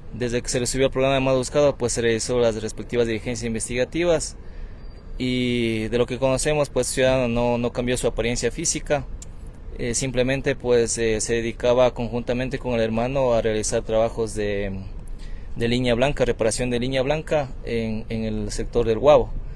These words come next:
Eh, periódicamente salía del, del cantón hasta la ciudad de, de,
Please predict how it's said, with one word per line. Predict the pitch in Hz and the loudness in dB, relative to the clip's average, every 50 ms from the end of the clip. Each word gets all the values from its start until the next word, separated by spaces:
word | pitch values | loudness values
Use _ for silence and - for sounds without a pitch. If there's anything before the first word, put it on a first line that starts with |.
| - - - - - - - - - | -8 -8 -8 -10 -8 -8 -8 -8 -4
Eh, | 117 113 113 113 110 110 110 107 107 104 101 - - - - - - - - - | -4 -2 -2 0 0 -2 -2 -2 -4 -4 -6 -8 -8 -8 -8 -10 -10 -12 -6 -2
periódicamente | 131 135 143 151 156 - - 143 143 151 156 - 165 151 | 2 4 4 4 4 2 2 0 2 0 0 0 0 2
salía | - 139 127 120 127 135 139 139 131 | 2 2 0 0 0 2 4 6 6
del, | 127 123 117 113 107 104 104 101 | 6 6 4 4 2 0 -4 -4
del | - 113 107 - | -4 -4 -4 -2
cantón | - 113 113 110 - 135 147 160 160 160 151 - - | -2 -2 -2 -2 -2 -2 -2 -2 -2 -4 -8 -6 -4
hasta | 117 110 110 - - 117 113 110 110 110 107 107 107 | -4 -4 -4 -2 0 2 2 4 4 2 2 2 2
la | 107 107 104 | 0 0 0
ciudad | - - 110 107 117 117 113 | -2 -2 -2 2 2 2 4
de, | 110 107 101 98 92 | 2 2 0 -2 -2
de, | 95 98 95 92 90 87 | -2 -2 -2 -2 -2 -4